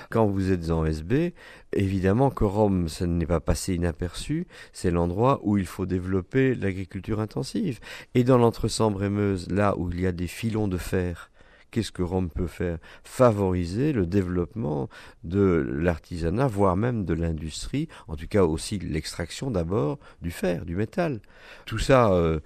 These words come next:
finalement, concourt dans l'économie romaine vue de Rome, je ne dirais pas vue de Rome, mais vue d'un pouvoir politique supérieur, concourt pièce par pièce à finaliser une économie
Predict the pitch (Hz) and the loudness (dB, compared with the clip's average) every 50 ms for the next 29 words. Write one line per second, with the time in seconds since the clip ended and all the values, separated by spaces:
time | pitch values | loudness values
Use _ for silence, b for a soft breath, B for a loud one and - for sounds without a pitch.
0 | B B B - - - 104 90 90 85 85 90 104 127 127 110 - - 101 95 | B B B -18 -8 -4 0 0 2 2 0 0 0 -2 -2 -2 -2 -4 -4 -4
1 | 85 - - 117 113 113 107 - - B B B B B B - 98 107 101 92 | -4 -6 -6 -4 -2 -2 -2 -4 -8 B B B B B B -2 2 2 4 4
2 | 82 65 58 73 87 110 - - 131 113 101 98 95 98 101 98 98 87 95 92 | 4 2 0 0 0 -2 0 0 0 2 2 2 0 0 0 0 2 2 0 0
3 | 101 98 98 92 87 78 - - - - - - 80 80 87 110 98 85 92 95 | 0 0 0 -2 -2 -4 -6 -10 -12 -14 -12 -12 -12 -8 -6 -4 0 2 2 2
4 | 135 160 135 95 82 76 b b b b - - - 64 - - - 62 60 60 | 2 0 0 0 -4 -6 b b b b -18 -14 -12 -12 -12 -12 -14 -14 -14 -14
5 | 65 69 73 71 71 71 65 - - - - - 76 73 87 90 98 101 85 82 | -12 -10 -8 -6 -6 -6 -6 -6 -6 -6 -8 -10 -6 -4 -2 0 0 0 0 -2
6 | B B B B _ - 92 90 82 95 101 87 90 82 78 - - 87 87 85 | B B B B _ -2 -2 -2 -2 -2 -2 0 0 0 0 -2 -6 -8 -4 -2
7 | 92 90 87 - - 87 85 85 80 - - 87 - - - - 73 - - 76 | -2 -2 -2 -2 -4 -4 -4 -4 -6 -10 -12 -12 -10 -10 -10 -10 -8 -6 -6 -6
8 | 78 90 101 120 147 156 B B B B B B B - - - 95 87 - - | -4 -4 -4 -2 -2 -4 B B B B B B B -10 -2 -2 -2 -2 -2 -4
9 | - 107 - - - - 156 156 - - - 87 - - - - 135 151 190 - | -6 -6 -6 -6 -2 -2 -2 -2 -2 -4 -6 -6 -6 -8 -8 -4 -4 -4 -4 -6
10 | - B B B B B B B _ _ - 98 98 - - - - - 113 110 | -10 B B B B B B B _ _ -4 -2 -2 -2 -2 -4 -4 0 0 2
11 | 98 95 90 85 98 139 160 139 101 95 - - 82 80 78 78 76 143 160 - | 2 2 0 0 -2 -2 0 0 -2 -2 -2 -2 -2 -2 -2 -2 -4 -6 -6 -8